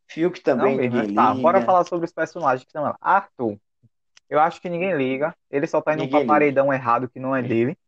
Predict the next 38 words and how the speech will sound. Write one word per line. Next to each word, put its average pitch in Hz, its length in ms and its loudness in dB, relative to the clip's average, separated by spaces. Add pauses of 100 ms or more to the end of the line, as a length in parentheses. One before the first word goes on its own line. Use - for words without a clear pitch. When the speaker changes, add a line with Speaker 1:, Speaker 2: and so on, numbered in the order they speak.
(920)
Speaker 2:
Fiuk, 214 480 2
é 170 100 -2 (400)
Speaker 1:
Isso. 120 300 -2
Speaker 2:
Fale. 113 160 2
Speaker 1:
Por 214 120 4
exemplo, 143 420 2
Ar-, 160 120 4 (840)
Arcrebiano, 135 760 2
Arcrebiano, 120 720 -2 (320)
saiu 160 380 4
mu-, 180 280 -6 (220)
saiu 147 320 2
muito 427 300 -4
antes - 180 -4
dele, 151 220 2
mas - 240 -2 (320)
tá - 140 4
muito - 360 -6
bem. 139 240 2
Eu, 143 320 0
eu 147 140 2
não 156 120 -4
tenho 135 300 -4
quase 131 240 0
rede 127 120 -6
social 131 260 -4
nenhuma. 123 260 -8 (340)
Mas 165 180 0
pelo 190 240 0
que - 80 -18
o - 40 -20
pessoal 175 300 2
diz, 131 140 -4
ele 151 160 -4
tá 147 100 4
muito 151 280 -4
bem 131 240 -2
no, 110 280 -6